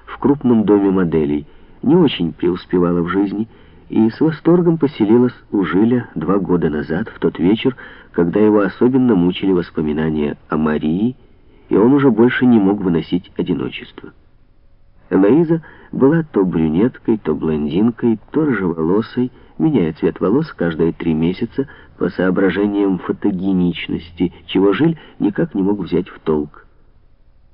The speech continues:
Глаза у нее были очень красивые, ярко-синие, прекрасная фигура и неизменно хорошее настроение. Долгое время они в известном плане превосходно ладили друг с другом.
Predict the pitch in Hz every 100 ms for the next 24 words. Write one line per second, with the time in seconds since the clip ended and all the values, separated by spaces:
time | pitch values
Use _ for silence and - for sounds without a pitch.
0 | _ _ - _ - 101 165 156 160 165
1 | 160 160 147 123 113 110 113 113 113 107
2 | - 92 101 104 90 78 - 82 78 -
3 | 80 80 78 82 82 - - - - -
4 | - 110 135 127 123 117 - 104 90 107
5 | 127 131 123 - - - - - 98 107
6 | 117 110 147 214 196 190 - 104 92 143
7 | - 127 104 98 - 71 - 135 69 -
8 | - - - _ _ _ _ _ _ _
9 | - - - 190 185 160 151 151 196 185
10 | 165 - - 120 170 170 123 147 160 117
11 | 104 135 147 143 - - 135 147 - -
12 | 180 151 147 101 95 92 95 87 82 87
13 | 87 78 92 82 85